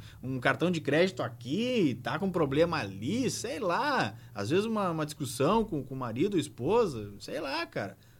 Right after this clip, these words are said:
Isso vai acontecer, sabe? Agora tem muita gente aí que, que, que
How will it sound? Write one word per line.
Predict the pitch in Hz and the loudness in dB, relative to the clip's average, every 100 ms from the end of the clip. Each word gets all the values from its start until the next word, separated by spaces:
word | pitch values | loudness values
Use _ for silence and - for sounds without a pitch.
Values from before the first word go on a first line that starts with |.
| - | -20
Isso | - 330 | -14 -6
vai | 339 | -4
acontecer, | 403 392 370 - 151 196 262 147 - - - | -4 -4 -4 0 4 4 4 0 -8 -20 -20
sabe? | - 160 196 - - | -4 0 0 -2 -6
Agora | 143 190 262 | 0 4 4
tem | - 240 | 2 -2
muita | 214 247 277 233 | -2 -2 0 0
gente | 185 190 180 | 2 0 0
aí | 156 147 135 - - - - | 2 2 0 -6 -20 -20 -10
que, | 135 127 | -6 -4
que, | 123 123 | -4 -8
que | 117 120 113 | -6 -4 -4